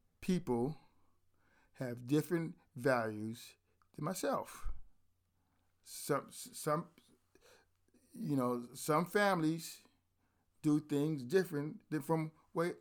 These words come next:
I would do it, whatever. And so that's where the pause in me comes in. That's, and I take a deep breath,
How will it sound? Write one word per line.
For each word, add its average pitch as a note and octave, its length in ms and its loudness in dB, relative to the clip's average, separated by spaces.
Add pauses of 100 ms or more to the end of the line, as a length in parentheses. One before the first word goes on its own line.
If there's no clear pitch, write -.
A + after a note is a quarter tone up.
(100)
I A#3 140 4
would D3 160 2
do A#2 200 -10
it, G#2 60 -16 (640)
whatever. B2 380 0 (220)
And C3+ 180 0
so A#2+ 580 -2 (640)
that's D#3 240 2
where B2 480 2 (240)
the A#2 80 -6
pause C#3 600 4 (240)
in B2+ 180 -4
me E3 200 0
comes B2 360 -2
in. A#2+ 160 0
That's, A#2+ 260 -4 (120)
and B2 160 -8
I A#2 80 -6
take A#2+ 200 -6
a A2+ 40 -6
deep C#3+ 280 -2
breath, D3 400 4